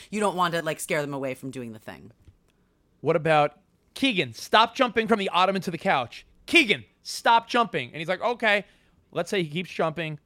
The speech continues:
Speaker 2: fucking misses, and cracks his head, and he's like, "Ah, my head, mommy."
Speaker 1: All right, does he crack it, or does he just get a bump?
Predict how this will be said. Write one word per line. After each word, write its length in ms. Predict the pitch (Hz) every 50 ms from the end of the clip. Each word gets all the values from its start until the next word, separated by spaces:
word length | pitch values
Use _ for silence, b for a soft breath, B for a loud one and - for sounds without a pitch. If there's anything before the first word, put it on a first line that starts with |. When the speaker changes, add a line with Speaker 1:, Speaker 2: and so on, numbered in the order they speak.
| _ _ _
Speaker 2:
fucking 320 | - - 175 165 196 170
misses, 480 | 165 180 170 - - 151 139 127 120 - -
and 120 | 143 135
cracks 260 | - - 156 147 -
his 140 | - 147 123
head, 120 | 127 147 135
and 80 | 127
he's 140 | 127 120 110
like, 160 | 135 131 123 -
"Ah, 360 | 233 262 262 262 254 262 254
my 120 | 254 269 285
head, 340 | 262 247 269 269 262 247
mommy." 480 | 226 240 226 226 233 233 233 233 240 233
Speaker 1:
All 60 | - 156
right, 80 | 135
does 80 | 117 123
he 80 | 147
crack 400 | - - - - 185 190 196 -
it, 100 | 220 220
or 100 | - 156
does 140 | 151 156 156
he 60 | 151
just 140 | 143 139 -
get 80 | 151 135
a 40 | 120
bump? 320 | 107 - 113 104 92 -